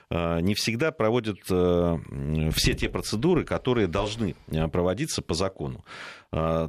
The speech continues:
э, там в федеральном законе есть об основах охраны здоровья граждан, что кроме, э, высказанного желания, да, п-, провести эту процедуру, женщина должна еще подписать информационное добровольное согласие, и там должны быть,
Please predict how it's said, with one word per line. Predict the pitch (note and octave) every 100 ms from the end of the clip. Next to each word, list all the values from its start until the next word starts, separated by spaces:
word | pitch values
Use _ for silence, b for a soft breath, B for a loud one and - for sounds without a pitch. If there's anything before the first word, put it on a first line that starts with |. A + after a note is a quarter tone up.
| -
э, | D2+ D2
там | F#2+ E2
в | D2+ D#2+
федеральном | A2 G2+ G#2 F#2+ F2
законе | G#2+ - F#3 C#3+ F#2
есть | E2+ G2+ D#2+ - - F2
об | E2
основах | F#2 - E2+ D#2
охраны | F2 - F2+ D#2
здоровья | D#2+ E2+ D#2+
граждан, | F2 D3 C3+ E2 D2+ B B B
что | B - G2 F2
кроме, | A2+ A#2 G#2 F2+ -
э, | E2 F2 F2
высказанного | F2 A#2 - E2+ E2+ D#2+
желания, | D2+ G2+ D3+ F3+ F2+ C2+ B1
да, | E2 G#2+ B2
п-, | - E2
провести | E2 E2+ - D#2+
эту | D2+
процедуру, | D2+ D2+ E2 D#2 C2+
женщина | C#2 B2+ C3+ G#2 E2
должна | F#2 F2+ G#2+
еще | F#2+ - E2
подписать | F2 - - F#2+ E2
информационное | D#2+ F2 E2+ - F2+ D#2
добровольное | D#2 D#2+ F2 E2+ D#2 D#2+
согласие, | - G2+ C#3 E3+ - E2+
и |
там | E2 B2
должны | F#2+ F2 G2+ G#2
быть, | G2